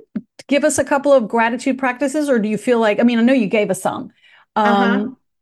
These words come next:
Speaker 1: did you give us the second one? You gave the first one of, you know, write it down, go
Speaker 2: Write
Speaker 1: to
Speaker 2: it
Speaker 1: bed,
Speaker 2: down.
Speaker 1: think about it. Mm-hmm. So what about somebody,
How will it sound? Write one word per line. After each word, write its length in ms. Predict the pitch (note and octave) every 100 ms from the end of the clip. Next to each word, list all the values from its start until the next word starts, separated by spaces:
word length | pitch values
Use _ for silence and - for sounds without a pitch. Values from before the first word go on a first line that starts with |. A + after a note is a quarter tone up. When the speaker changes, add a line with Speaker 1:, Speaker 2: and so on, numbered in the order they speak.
| _ _ -
Speaker 1:
did 160 | C4+ A#3
you 100 | A#3
give 160 | D4
us 120 | D4+ -
the 100 | C4+
second 400 | - C4+ C4+ C4+
one? 220 | G3+ F#3
You 60 | G#3
gave 180 | A#3
the 120 | B3+ C4+
first 320 | C4+ B3+ -
one 160 | A3+
of, 460 | G#3+ G#3+ G#3 G3+ F#3+
you 100 | A#3
know, 100 | G3
write 260 | F#3 G3+ G#3
it 80 |
down, 380 | G3 D3+ - - _ _ _ G3+
go 120 | A3+
Speaker 2:
Write 60 | A3
Speaker 1:
to 60 |
Speaker 2:
it 40 | A3
Speaker 1:
bed, 200 | G#3 G3+
Speaker 2:
down. 180 | F3 F3+
Speaker 1:
think 100 | G#3+ _
about 320 | G#3 F3 F3 E3+
it. 140 | F3
Mm-hmm. 320 | G3 A3 C4+ - _
So 140 | - F4+
what 140 | A4+
about 260 | A#4+ A4+ G#4+
somebody, 580 | F#4 D#4+ D4+ C#4 C4+